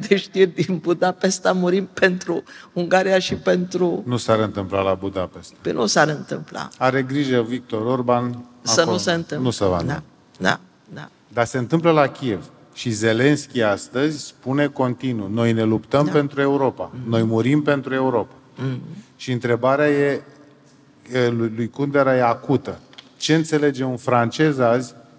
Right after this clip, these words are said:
Speaker 2: din această frază a lui Zelenski? Ce înțelege un neamț azi din această frază? Ce înțelege un spaniol azi din această frază? Și ce înțelege un rus din această frază?
Speaker 1: Și toată argumentația care,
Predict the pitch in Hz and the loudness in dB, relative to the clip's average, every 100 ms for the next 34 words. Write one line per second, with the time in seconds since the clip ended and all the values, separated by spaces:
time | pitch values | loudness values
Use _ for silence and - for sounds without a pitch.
0 | _ _ 123 120 120 139 123 135 - 131 | _ _ -2 0 0 0 0 -4 0 0
1 | 123 123 120 113 113 113 104 - - - | 2 2 2 0 0 0 -2 -6 -16 -6
2 | 120 110 117 110 107 117 113 123 170 165 | -2 -2 -4 -6 -4 -4 -2 2 2 2
3 | - 110 98 104 104 - 98 - 92 92 | -2 -4 -2 -4 -4 -2 -6 -4 -8 -10
4 | - - - 120 107 117 117 - 113 117 | -18 -20 -6 -6 -4 -4 -6 -2 -2 2
5 | 180 156 117 104 104 98 101 92 98 - | 4 4 2 -2 -6 -6 -8 -4 -6 -4
6 | 95 - - - - 131 180 170 170 156 | -8 -8 -20 -20 -12 -6 -4 0 0 2
7 | 156 147 147 - - - - - 95 90 | 4 4 2 -2 -6 -18 -20 -10 -2 -2
8 | 90 85 - - _ _ _ _ _ _ | 0 -2 -4 -14 _ _ _ _ _ _
9 | _ _ _ _ _ _ _ _ _ _ | _ _ _ _ _ _ _ _ _ _
10 | _ _ _ _ _ _ _ - - 165 | _ _ _ _ _ _ _ -8 -8 -2
11 | 226 247 240 196 185 175 185 180 175 147 | 0 2 0 0 0 0 0 -2 -2 -4
12 | 156 143 135 127 107 151 | 0 -2 -2 -4 -6 -10